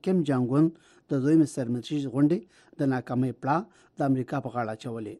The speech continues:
او خبرداری ورکړې، تر څو چې م-، تر څو چې متحده ایالات په یو طرفه ډول د شمالي کوریا د اټومي وسلو د ختمولو له غوښتنې نه صرف نظر ونه کړي،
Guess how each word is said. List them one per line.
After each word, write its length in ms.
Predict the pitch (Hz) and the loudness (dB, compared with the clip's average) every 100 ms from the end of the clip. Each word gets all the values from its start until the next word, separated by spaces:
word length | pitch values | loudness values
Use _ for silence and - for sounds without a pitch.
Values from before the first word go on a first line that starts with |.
| - | -12
او 60 | 117 | -10
خبرداری 460 | 131 120 120 131 196 | -6 -6 -2 0 2
ورکړې، 380 | 170 123 143 127 | 2 0 -4 -4
تر 80 | 131 - | -6 -8
څو 60 | 139 | -8
چې 60 | 120 | -6
م-، 120 | 120 - - | -8 -10 -14
تر 80 | 123 | -10
څو 80 | - 175 | -2 -2
چې 180 | 170 170 | 0 0
متحده 380 | 156 131 127 123 123 | 0 -2 -8 -6 -6
ایالات 440 | 117 117 139 165 _ _ _ | -4 -2 -2 -2 _ _ _
په 40 | - 160 | -2 -2
یو 80 | 151 | 0
طرفه 340 | 160 160 185 160 | -2 0 2 0
ډول 240 | 117 - _ _ _ 147 | -2 -8 _ _ _ -8
د 120 | 120 - | -8 -6
شمالي 320 | 120 120 127 - | -6 -4 -6 -6
کوریا 260 | 123 123 117 | -6 -6 -6
د 100 | 123 | -8
اټومي 260 | - 127 127 | -6 -4 -4
وسلو 280 | 110 147 | -4 -4
د 80 | 127 131 | -6 -6
ختمولو 420 | 117 117 143 165 | -10 -4 -2 0
له 40 | 147 | 0
غوښتنې 340 | 127 - 160 147 | -4 -4 0 0
نه 60 | 123 - - _ - | 0 -6 -20 _ -8
صرف 180 | 139 113 120 | -8 -6 -6
نظر 200 | 120 135 113 | -4 -6 -2
ونه 140 | 135 | -2
کړي، 100 | 156 | 0